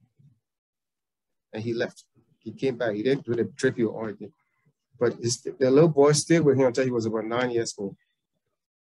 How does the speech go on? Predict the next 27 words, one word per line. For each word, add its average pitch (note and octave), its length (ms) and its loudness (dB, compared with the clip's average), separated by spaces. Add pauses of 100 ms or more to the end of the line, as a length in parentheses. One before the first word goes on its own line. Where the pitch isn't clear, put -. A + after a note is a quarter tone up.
Then D3+ 180 6
he D#3 140 2
made D3 340 0
peace F#3 220 -4
with C3+ 80 2
the A#2+ 40 -2
superintendent. A#2+ 580 -4 (120)
He A2 160 -12
sent F3 260 -4
for C#3+ 120 -2
his A2+ 160 -4
son, A#2 240 -6
which B2+ 180 -8
was G2+ 240 -14 (160)
A B2 120 0
B A2+ 160 -2
Clark, A2 340 -2
my G2 60 -18
father, G#2+ 320 -6
sent C3+ 260 0
for A#2 120 0
him A#2 140 0
and G#2 100 -6
brought A2+ 180 0
him A2 40 -4
to - 100 -10
Monrovia. G#2+ 400 -2